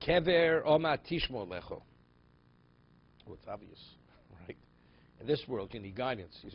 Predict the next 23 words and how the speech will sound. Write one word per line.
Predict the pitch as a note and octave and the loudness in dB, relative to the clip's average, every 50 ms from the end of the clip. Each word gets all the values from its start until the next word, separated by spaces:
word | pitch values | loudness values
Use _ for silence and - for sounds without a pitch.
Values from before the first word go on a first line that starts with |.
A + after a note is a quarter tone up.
| - | -14
You're | G2+ F#2+ F#2 G2 | -14 -12 -10 -8
alive. | F#2+ G2+ B2 C#3 C3 G#2+ - - - - - - _ _ - - | -4 0 2 2 2 0 -4 -12 -20 -20 -20 -20 _ _ -20 -16
In | - A2+ | -14 -12
the | G#2+ F#2 | -12 -10
grave, | D#2 G#2+ B2+ C3+ C#3+ C#3 G#2+ | -8 -6 -4 -4 -4 -4 -4
what | G#2 B2 A#2+ - | -6 -6 -6 -6
does | A#2+ A2 G2+ - G2 | -10 -18 -16 -18 -14
one | A2 A2+ G#2+ G2 | -14 -12 -12 -12
need? | G#2 A#2+ B2+ A2+ | -12 -12 -14 -14
You | G#2 G2 | -14 -14
need | A2+ G2+ - - - | -14 -12 -12 -10 -4
shmira, | E3+ F3+ F3 C3+ - - - - - - - - _ - - - - - - - - - | -4 -2 -2 -4 -6 -10 -20 -20 -20 -20 -20 -20 _ -20 -20 -20 -20 -20 -20 -20 -16 -10
right? | G#2+ A#2+ C3 - - | -6 -6 -6 -6 -8
It's | A2 - - - | -18 -16 -6 -4
tishmor | F#3 D#3+ - D3+ C3+ F#2+ F2 | -2 -2 -2 -4 -6 -10 -10
lecho, | E2+ E2+ - - F2+ - - - - - - - - - | -10 -14 -14 -16 -18 -18 -18 -20 -20 -20 -20 -20 -16 -14
right? | A#2 A#2 G#2+ - E2 E2 - - - - - - - - - - - - - - - - | -14 -14 -14 -14 -18 -20 -20 -20 -20 -20 -20 -20 -20 -20 -20 -20 -20 -20 -20 -20 -10 -6
Then | A2+ B2+ C#3 | -4 -4 -4
it | - | -2
says, | - F3+ D#3 G#2+ | -2 -4 -2 -2
"Lo | A#2+ A2 A2 B2 C3 C#3 | -4 -4 0 0 0 2
mabo | D3+ D3 C3 A#2+ F3 G3+ G#3 G3+ F3+ D#3 | 2 2 2 4 4 6 6 6 6 6
hitzichecho," | E3+ D#3 - - - C3+ A#2 - B2+ A#2 F#2+ E2+ G2 - | 2 -2 -6 -8 -12 -10 -8 -6 -6 -6 -6 -8 -10 -12